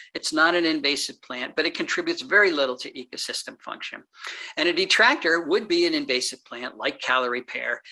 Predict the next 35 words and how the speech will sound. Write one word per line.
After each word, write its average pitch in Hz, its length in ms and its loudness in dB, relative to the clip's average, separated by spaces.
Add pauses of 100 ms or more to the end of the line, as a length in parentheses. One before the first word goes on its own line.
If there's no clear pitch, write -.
(220)
uh, 110 220 -6
which - 220 -4
becomes 165 260 0
an 185 140 0
ecological 147 580 2
tumor. - 480 -8
It 123 160 -6
escapes 135 520 2
and, 120 260 -6
and, 120 340 -8
um, 113 400 -8
pushes 226 320 2
out 160 220 4
the 139 80 -2
native 139 300 -2
plants 127 380 -6
in 131 120 -8
our 123 100 -6
functioning 120 460 -8
ecosystems. - 800 -10 (1400)
Uh, 117 160 -4 (280)
ecological 165 480 4
landscapers 160 460 2
are 139 60 -2
going 156 160 2
to 156 100 0
know 156 140 4
that, 165 180 -2 (220)
that 160 240 -4
caterpillars 165 480 0
are 156 80 2
an 170 60 2
essential 175 420 -2
component 151 560 -6 (240)
to 131 340 -10